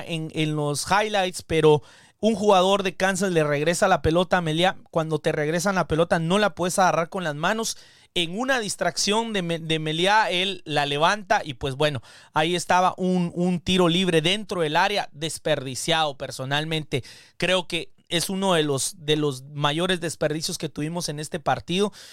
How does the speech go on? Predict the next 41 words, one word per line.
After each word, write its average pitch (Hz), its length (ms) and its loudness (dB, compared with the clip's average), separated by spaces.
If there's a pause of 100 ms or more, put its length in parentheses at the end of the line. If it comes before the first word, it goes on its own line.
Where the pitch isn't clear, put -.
(100)
Y, 165 120 0
eh, 185 100 0
ojo 202 300 0
que 160 100 -4
tuvimos 160 460 -2
varios, 180 380 2
pero 147 180 -8
yo 165 140 -6
creo 196 180 -2
que 170 160 -2
esa 190 160 0
jugada 165 420 4
ahí 175 220 0
adentro 175 400 0
del 147 160 2
área 180 280 2
era 170 240 2
para 135 200 2
haber 151 200 2
hecho 156 200 -2
algo 139 240 0
más. - 260 -8 (380)
Por 175 160 4
allá 214 320 4
seguía 220 400 -2
intentando, 233 680 0
volvía 196 360 0
a 247 40 4
atajar 220 380 0
Lloris, 220 340 -2
Saloy 214 480 4
intentaba 202 540 2
una 226 180 0
vez 196 180 -2
más. 233 280 0 (280)
Ese - 140 0
número 196 380 2
diez, 202 320 0
tremendo 185 480 -2
jugador 175 420 2
húngaro. 214 460 2